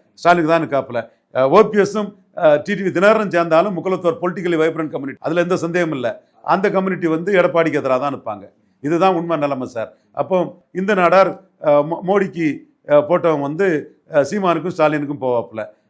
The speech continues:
மோடிக்கு போட்ட தேவேந்திர குல வேளாளர், அ, சீமானுக்கும் ஸ்டாலினுக்கும் போவா-, போவாப்புல. ரொம்ப கம்ஃபர்டபுள் பொசிஷன்ல ஸ்டாலின் இருக்கார் சார். இதான் உண்மை. ஏ சி ரூம்ல இருந்து இவனு இங்க வந்து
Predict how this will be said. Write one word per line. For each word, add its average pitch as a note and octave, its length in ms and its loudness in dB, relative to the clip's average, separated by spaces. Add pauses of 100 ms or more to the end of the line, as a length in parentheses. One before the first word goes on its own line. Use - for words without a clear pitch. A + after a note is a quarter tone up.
(100)
மோடிக்கு F3 400 -2
போட்ட D#3+ 220 0
தேவேந்திர F3+ 400 0
குல D3 160 -2
வேளாளர், C3 580 2 (280)
அ, D3+ 80 2
சீமானுக்கும் E3 480 -2
ஸ்டாலினுக்கும் C#3+ 440 -4
போவா-, A#2 320 -2
போவாப்புல. A2+ 400 -6 (220)
ரொம்ப G#3 240 0
கம்ஃபர்டபுள் F#3+ 540 -2
பொசிஷன்ல E3+ 300 -4
ஸ்டாலின் D#3+ 380 0
இருக்கார் B2+ 280 -4
சார். B2 260 -8 (180)
இதான் F3+ 220 4
உண்மை. E3 260 -4 (300)
ஏ G3+ 120 4
சி G3 120 -6
ரூம்ல F#3 140 -2
இருந்து E3 380 0
இவனு D#3 120 -2
இங்க C#3 160 -4
வந்து D3 520 -6